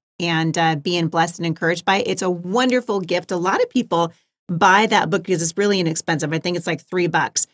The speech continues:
A lot of people buy them in packets of ten, and they give them out to a mom that they see struggling in a grocery store or somebody for a baby shower. It's just a really great little book. It's a pocket book.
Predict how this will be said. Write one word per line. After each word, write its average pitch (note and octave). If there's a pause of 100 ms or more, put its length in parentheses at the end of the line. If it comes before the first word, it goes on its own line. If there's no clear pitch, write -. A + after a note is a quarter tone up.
(260)
A F#3
lot F#3+
of A#3+
people G3+
buy E3+
them E3
in E3
packets E3
of D#3+
ten, A#3
and F3+
they E3
give F3
them F3
out E3+
to F3
a E3
mom E3+
that E3+
they E3+
see E3
struggling F3
in D#3+
a D#3+
grocery A#3
store G#3
or E3
somebody E3+
for E3
a D#3+
baby B3
shower. G#3 (320)
It's F#3+
just A3
a A3+
really F3
great F3
little E3+
book. D#3+
It's E3+
a E3+
pocket G3+
book. A#3